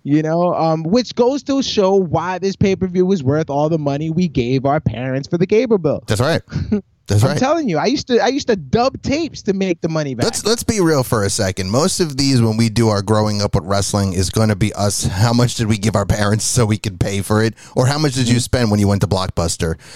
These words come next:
Speaker 2: so you can
Speaker 1: Ooh.
Speaker 2: rewatch it?
Speaker 1: No, yeah, that's true.
Speaker 2: Yeah.
Speaker 1: Well, I tell you one thing. I used to dub tapes for, and
Speaker 2: Okay.
Speaker 1: like I said, I used to have two V C Rs going, and honestly, people don't,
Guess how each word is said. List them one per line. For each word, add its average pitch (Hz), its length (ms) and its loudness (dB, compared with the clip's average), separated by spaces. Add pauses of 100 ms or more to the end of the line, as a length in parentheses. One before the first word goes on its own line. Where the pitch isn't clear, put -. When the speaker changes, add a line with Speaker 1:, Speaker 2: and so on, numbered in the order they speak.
(140)
Speaker 2:
so - 80 0
you 101 160 2
can 113 140 2
Speaker 1:
Ooh. - 20 2
Speaker 2:
rewatch 92 440 0
it? - 120 -10 (680)
Speaker 1:
No, 110 140 0
yeah, 101 240 2
that's 95 240 -2
true. 104 240 0 (160)
Speaker 2:
Yeah. 90 140 -2
Speaker 1:
Well, 135 160 0
I 151 220 -2
tell 202 160 0
you 185 140 4
one 160 180 0
thing. 139 200 -2
I 147 80 -2
used 180 240 -4
to 151 80 -2
dub 139 400 -2
tapes - 560 -6 (300)
for, 113 360 -2 (100)
and 131 180 0
Speaker 2:
Okay. - 140 0 (100)
Speaker 1:
like 127 180 -2
I 131 80 0
said, 135 260 0
I 131 60 0
used 135 220 -2
to 135 180 0 (240)
have 147 260 -6
two 190 240 2
V 202 140 0
C 185 200 0
Rs 151 220 0
going, 131 380 0
and 120 200 -2
honestly, 156 560 0
people 156 340 0
don't, 135 380 -4